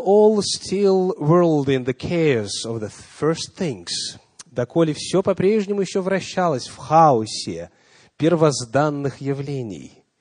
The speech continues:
God fashioned the Torah. Бог создал Тору. В иудаизме, в народе Божьем,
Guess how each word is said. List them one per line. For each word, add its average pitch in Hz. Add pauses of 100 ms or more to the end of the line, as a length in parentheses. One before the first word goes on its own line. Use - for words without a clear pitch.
(720)
God 147 (600)
fashioned 98 (180)
the -
Torah. - (1080)
Бог - (720)
создал 90 (720)
Тору. - (1400)
В 131
иудаизме, 190
в 139
народе 196
Божьем, 139